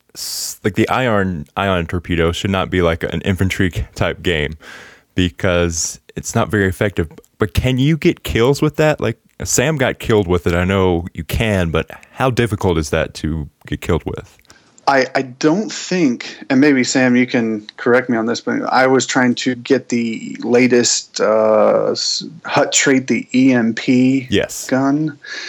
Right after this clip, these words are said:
Speaker 2: and I was trying to just aim, 'cause you have to sh-, like, kill, get three kills with the ion torpedo. So I was just trying to aim at people 'cause I was the, um, let's see, I,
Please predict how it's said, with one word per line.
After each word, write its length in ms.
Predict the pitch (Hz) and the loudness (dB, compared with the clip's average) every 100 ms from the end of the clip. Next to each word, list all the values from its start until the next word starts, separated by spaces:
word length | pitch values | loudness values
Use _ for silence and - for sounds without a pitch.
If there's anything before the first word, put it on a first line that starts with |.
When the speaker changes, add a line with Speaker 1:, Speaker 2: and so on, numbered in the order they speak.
| - - - | -16 -8 0
Speaker 2:
and 500 | 123 120 117 113 110 | 2 4 4 2 2
I 100 | 123 | 2
was 120 | 139 143 | 2 2
trying 240 | 196 196 | 4 4
to 60 | 143 | 4
just 300 | 135 - - _ - | 2 0 -6 _ 0
aim, 320 | 131 165 131 | 4 6 4
'cause 200 | 107 131 | 2 0
you 60 | 135 | 0
have 80 | |
to 60 | 127 | 0
sh-, 200 | - - | -4 -2
like, 220 | 123 98 | -4 -4
kill, 280 | - - 117 117 - | -6 -2 -2 -2 -4
get 220 | 123 - | -4 -4
three 280 | - 135 127 | 0 0 0
kills 440 | - 135 120 110 | 2 4 4 4
with 300 | 113 110 - | 0 -2 -2
the 220 | 110 110 | -2 0
ion 380 | - 120 117 110 | 0 0 2 0
torpedo. 500 | 107 113 - 120 101 | 0 -2 0 0 2
So 140 | - - | 2 2
I 20 | |
was 100 | 127 | 4
just 120 | 156 | 2
trying 160 | 156 123 | 4 2
to 100 | - | 2
aim 300 | 120 131 117 | 4 6 4
at 100 | - | 2
people 320 | 117 - - | -4 -2 -4
'cause 180 | - 113 | -2 2
I 140 | 117 | 4
was 300 | 113 113 104 | 4 0 -2
the, 480 | 107 107 104 107 104 | -4 -2 -2 -2 -2
um, 340 | 76 73 73 - | -4 -6 -10 -10
let's 160 | - - | -6 -4
see, 100 | |
I, 60 | - | -4